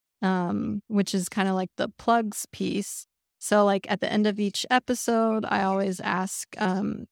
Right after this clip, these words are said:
whoever I'm interviewing if there's anything they wanna plug, like a social media page or, um, like, it could be, um, I don't know why I'm blanking. <laughs> It,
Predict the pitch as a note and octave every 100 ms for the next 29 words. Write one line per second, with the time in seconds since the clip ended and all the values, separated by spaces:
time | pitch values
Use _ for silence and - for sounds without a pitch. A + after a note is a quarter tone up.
0 | - G3 G3 F#3 F#3 F#3 A3+ A3+ A3 A3
1 | A3 F#3+ - - G3+ F#3+ G3+ G3 F#3+ -
2 | G3+ F#3+ F#3 F#3 G3 - - - - -
3 | A#3 A3+ A3 G#3+ - - - F#3 - G3+
4 | - G3 A#3 A3+ G#3+ A3 G#3+ G#3 G3+ F3
5 | - - - F#3+ - _ _ - G3 F#3
6 | G#3 G#3 G3 _ _ _ _ _ _ _
7 | _ _ - G3+ G#3 - F#3+ - G3+ F3
8 | G3+ G3 F#3+ F#3+ F#3+ G3 _ _ _ F#3+
9 | F#3 G3 G#3+ G#3+ G#3+ G3 - _ _ _
10 | F#3 F#3 F3+ F3+ F#3+ G3 F#3 F#3 F#3+ F3
11 | G3 F#3+ F#3+ - _ _ - A3 A3 -
12 | _ _ _ _ _ _ - G3